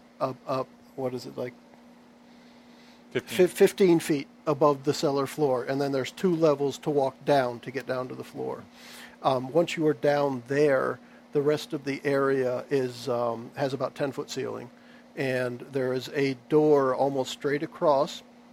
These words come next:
Speaker 1: which would be to the west. And on the way there is, um, a pool, uh, a wa-, a pool of water. It looks like about ten feet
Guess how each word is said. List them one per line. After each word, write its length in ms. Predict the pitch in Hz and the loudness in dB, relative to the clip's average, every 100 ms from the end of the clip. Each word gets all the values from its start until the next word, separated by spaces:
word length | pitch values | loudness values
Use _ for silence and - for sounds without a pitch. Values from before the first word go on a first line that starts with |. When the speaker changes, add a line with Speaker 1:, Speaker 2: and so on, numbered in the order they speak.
| - | -10
Speaker 1:
which 160 | 139 | -8
would 100 | 143 | -6
be 120 | 127 123 | -6 -6
to 100 | 143 | -4
the 80 | 139 | -2
west. 340 | 131 139 - - - - - - - - - - - - - | -2 -2 -8 -18 -20 -20 -20 -20 -20 -20 -20 -20 -20 -20 -6
And 280 | 143 131 131 - | -2 0 -2 -2
on 240 | 143 147 143 | 2 2 2
the 80 | |
way 260 | 139 143 139 | 0 2 2
there 500 | 135 139 143 135 135 | 0 2 4 4 2
is, 360 | 131 131 123 147 | 0 -4 -2 0
um, 400 | 123 123 120 117 | 4 2 0 -4
a 80 | 127 | -8
pool, 480 | - 160 139 131 117 - - | -2 0 2 0 -4 -20 -10
uh, 300 | - 120 120 - - | -4 -4 -4 -10 -10
a 120 | 131 117 | -8 -6
wa-, 240 | 131 139 | -4 -4
a 80 | 139 | -6
pool 500 | - - 147 135 135 | -10 -6 -4 -2 -4
of 140 | 135 127 | -8 -4
water. 300 | 123 117 123 | -4 -4 -6
It 60 | |
looks 180 | 123 - | -10 -10
like 160 | 131 127 | -10 -8
about 220 | 123 - | -8 -4
ten 180 | 175 156 | -4 -2
feet 260 | 175 160 | -2 -4